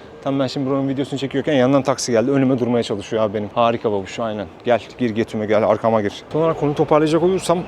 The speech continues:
Barış Manço Japonya'da popüler bir sanatçı olmanın ötesinde gerçekten kültürler arasındaki samimiyetin somut örneği olarak da insanlığı, Türkleri ya da Japonya'yı temsil etti desek yanlış olmaz galiba.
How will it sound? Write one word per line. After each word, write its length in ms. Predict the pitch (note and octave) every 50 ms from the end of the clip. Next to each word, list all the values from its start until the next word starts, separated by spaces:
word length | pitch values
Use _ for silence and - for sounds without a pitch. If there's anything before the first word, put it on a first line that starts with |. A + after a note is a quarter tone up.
| - -
Barış 220 | B2+ C3 C3 - -
Manço 200 | F3 E3+ D3+ D#3
Japonya'da 340 | C#3+ C#3+ - E3+ D#3+ D#3 E3
popüler 380 | - - - - D3+ E3 D#3
bir 40 | C#3+
sanatçı 380 | - - C3 C3 A#2 - - C3
olmanın 260 | C#3 C#3 B2+ A#2+ B2+
ötesinde 460 | C3 B2+ C#3+ A#2+ - C3 C#3 E3 E3
gerçekten 540 | C3+ A#2 C3+ D3 - - B2 - - A#2+ C3 -
kültürler 460 | - - C3 A#2+ - - C#3 D3+ D#3+
arasındaki 440 | C#3 B2+ B2 - - A#2 A2 - E3
samimiyetin 680 | - - D3+ C#3 C3 C3 C3 B2+ B2 - - E3+ F3 - -
somut 540 | - - - - C3+ C#3 E3 D3+ - - C#3
örneği 360 | B2+ B2 A#2 A#2 A#2 B2+ A#2 -
olarak 340 | A#2+ A2+ A2+ A2 G#2+ - -
da 120 | E3+ D#3 C#3+ -
insanlığı, 640 | C3+ C3+ C3 - - C3 B2+ B2+ C3 B2+ A#2+ B2 C3 A#2+ - -
Türkleri 640 | - - F3 D3 - - C3+ C#3 A#2 A#2 A#2 C3 - -
ya 140 | C3 C3 A#2+
da 60 | B2+
Japonya'yı 540 | C3 A2+ C3 A2+ - F3 D#3 B2+ C3 C#3+ C#3
temsil 300 | C#3+ B2+ B2 - C3+ B2+
etti 180 | B2 - B2
desek 260 | A#2+ A2 - F#3+ C#3+
yanlış 240 | D3 C#3 C#3 C3 -
olmaz 280 | C3+ B2+ B2 A#2+ G#2+ G2+
galiba. 400 | G2 F#2 F2 F#2 G2+ C#3 D#3+